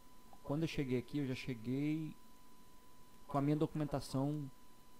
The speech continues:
praticamente pronta pra, pra dar entrada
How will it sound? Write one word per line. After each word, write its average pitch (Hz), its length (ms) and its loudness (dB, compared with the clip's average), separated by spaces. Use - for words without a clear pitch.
praticamente 135 520 0
pronta 135 460 6
pra, 143 380 4
pra 131 160 2
dar 123 160 4
entrada 120 580 2